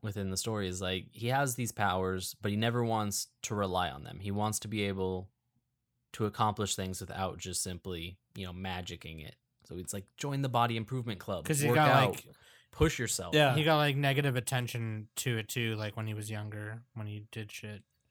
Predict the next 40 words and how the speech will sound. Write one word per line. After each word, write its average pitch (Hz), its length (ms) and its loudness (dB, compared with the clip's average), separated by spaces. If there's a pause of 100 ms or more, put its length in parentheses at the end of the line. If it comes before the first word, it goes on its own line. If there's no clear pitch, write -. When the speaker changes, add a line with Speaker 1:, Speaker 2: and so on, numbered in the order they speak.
(240)
Speaker 3:
Yeah, 156 140 10
and 139 80 10
I 139 60 10
like 160 220 10
Speaker 1:
Yeah, - 20 4
Speaker 3:
how 202 120 12
Speaker 1:
and 117 100 8
he, 170 140 6
Speaker 3:
he - 40 8
Speaker 1:
well, 120 160 8
Speaker 3:
and 147 140 6
Speaker 1:
and 107 80 4
he 107 80 4
almost 104 440 2
killed 92 420 -2
people 87 440 -8
when 87 140 -6
he 135 100 2
Speaker 2:
Yeah. 110 220 2 (400)
Speaker 1:
was 101 100 -6
a - 40 -8
<laughs> 113 40 -10 (1040)
Speaker 2:
Yeah. 110 160 -8
Speaker 3:
Yeah, 135 160 4
he, 110 200 0
Speaker 1:
little 185 240 2
Speaker 3:
he, - 80 0
he, 180 120 4
Speaker 1:
kid. 180 60 6
Speaker 3:
like, 156 240 4
respects 143 460 4
his 139 140 4
brother 131 380 6
more 127 200 4
than 127 120 4
his 127 100 4
brother, 127 500 2
like, 117 260 -2
envies 123 360 2
him, 123 260 4